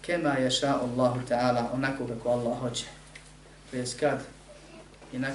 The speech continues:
koji način Allah subhanahu wa ta'ala hoće. U poznatom hadisu, dugom o šefaatu koji je u sahihu zabilježen, svi smo ga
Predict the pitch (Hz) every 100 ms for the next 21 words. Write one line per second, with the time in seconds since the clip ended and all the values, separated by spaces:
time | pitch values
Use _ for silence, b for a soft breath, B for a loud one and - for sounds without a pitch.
0 | - 120 123 131 127 123 131 127 123 120
1 | - - 131 120 120 127 120 123 110 -
2 | - - B B B B 131 190 156 131
3 | 131 131 135 147 139 147 139 123 120 127
4 | 147 131 123 - 123 123 123 135 131 120
5 | 131 127 117 120 143 127 127 127